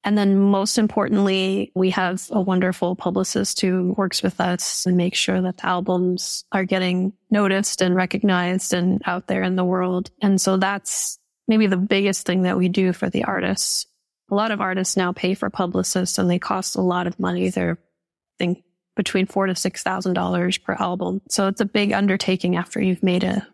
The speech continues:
a record and paid the musicians and recording and all of that. That's something that we provide to the artists. Some of the artists come with finished masters. It's, it's really, it varies. Some artists come with an idea and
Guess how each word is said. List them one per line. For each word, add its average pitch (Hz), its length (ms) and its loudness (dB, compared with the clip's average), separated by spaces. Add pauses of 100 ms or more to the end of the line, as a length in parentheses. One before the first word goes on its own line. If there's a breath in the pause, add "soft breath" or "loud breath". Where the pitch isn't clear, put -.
a 214 80 0
record 185 460 0
and 175 280 0
paid 190 300 0
the 196 60 2
musicians 202 680 4
and 175 240 2
recording 185 460 0
and 175 80 4
all 180 180 0
of 190 100 -2
that. - 280 -4 (160)
That's - 480 -4 (160)
something 190 420 0
that 185 180 0
we 185 120 2
provide 180 460 -2
to - 100 -4
the 185 100 2
artists. 180 600 -2 (400)
Some 285 140 2
of 302 80 2
the - 80 -2
artists 247 260 -2
come 226 240 2
with 220 120 2
finished 208 360 0
masters. 196 720 0
It's, - 220 -2
it's - 240 -4
really, 196 400 2
it 214 80 2
varies. 190 760 -2
Some 196 200 0
artists 190 720 -2
come 196 180 0
with 196 140 -2
an 190 100 2
idea 185 680 0
and 180 460 4